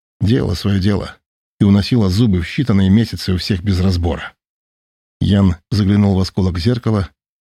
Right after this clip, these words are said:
и увидел в отражении еще не старого, лет в тридцати пяти мужчину с лохматой светлой шевелюрой и грязным, почти черным от сажи и пыли лицом.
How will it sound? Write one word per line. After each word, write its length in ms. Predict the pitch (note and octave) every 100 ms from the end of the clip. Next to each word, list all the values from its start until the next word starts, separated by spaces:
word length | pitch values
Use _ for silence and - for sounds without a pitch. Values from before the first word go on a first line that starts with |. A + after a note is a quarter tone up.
| -
и 80 | F#2+
увидел 360 | F#2+ D3+ C#3+
в 40 | B2
отражении 500 | A#2 A2 B2 B2+ A#2+
еще 280 | G#2+ -
не 120 | G#2 F#2
старого, 600 | - - C#3 A#2+ A2 F2+ _ _ _
лет 240 | F#2 C#3
в 60 | -
тридцати 420 | A#2+ A2 A2+ C3
пяти 260 | A#2 A2 A2
мужчину 600 | F#2 E2+ - D#3 B2+ G2+ _
с 100 | -
лохматой 440 | B2 A#2 C#3 C#3 A#2
светлой 360 | - A#2 A2
шевелюрой 560 | G2+ F#2+ F#2 B2 D#3 B2+
и 140 | -
грязным, 460 | G2 C#3 C#3+ B2+ A#2
почти 320 | A2 - G#2+
черным 440 | - A#2+ A2 G#2 -
от 140 | G#2+
сажи 300 | - F#2+ F2+
и 40 |
пыли 260 | E2 C3+ A2
лицом. 460 | G#2 G#2 - D#2+